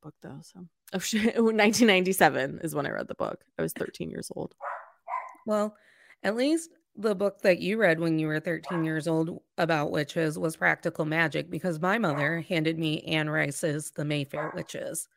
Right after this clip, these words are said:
Speaker 1: Oh,
Speaker 2: And there's,
Speaker 1: Anne
Speaker 2: like,
Speaker 1: Rice's interesting writing.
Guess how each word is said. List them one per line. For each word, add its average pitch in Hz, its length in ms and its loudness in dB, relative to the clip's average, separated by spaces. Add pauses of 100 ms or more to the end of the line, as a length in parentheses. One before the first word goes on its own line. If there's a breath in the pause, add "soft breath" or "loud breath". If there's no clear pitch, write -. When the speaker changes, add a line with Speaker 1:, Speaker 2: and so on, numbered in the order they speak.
(240 soft breath)
Speaker 1:
Oh, 190 240 2
Speaker 2:
And 165 80 4
there's, 165 220 6
Speaker 1:
Anne 185 60 0
Speaker 2:
like, 160 160 4
Speaker 1:
Rice's 180 580 2 (280)
interesting 170 580 -4
writing. 151 560 -4